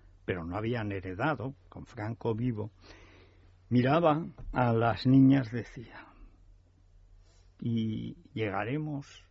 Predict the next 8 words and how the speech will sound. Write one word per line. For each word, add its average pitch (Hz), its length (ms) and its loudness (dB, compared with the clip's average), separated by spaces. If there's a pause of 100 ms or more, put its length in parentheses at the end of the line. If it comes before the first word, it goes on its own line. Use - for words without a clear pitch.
a 127 160 -8
algo, 135 320 -8
y 110 240 -10
esta - 380 -12
gente, 135 420 -10
estas 110 380 -14 (120)
pobres", 117 520 -12
decía, 104 400 -16